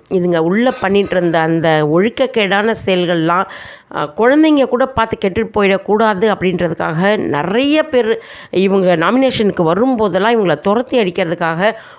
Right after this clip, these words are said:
ஓட்டு போட்டுட்டே இருந்தாங்க. அதுல வந்து நிக்ஸ்-, அ, இவங்க ஐஷு வீட்ல என்ன பண்ணாங்கன்னா, "இதுக்கு மேற்பட்டு விட்டா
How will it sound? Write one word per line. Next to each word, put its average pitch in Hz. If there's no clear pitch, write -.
ஓட்டு 220
போட்டுட்டே 160
இருந்தாங்க. 165
அதுல 208
வந்து 226
நிக்ஸ்-, -
அ, 180
இவங்க 226
ஐஷு 254
வீட்ல 214
என்ன 190
பண்ணாங்கன்னா, 180
"இதுக்கு 185
மேற்பட்டு 240
விட்டா 254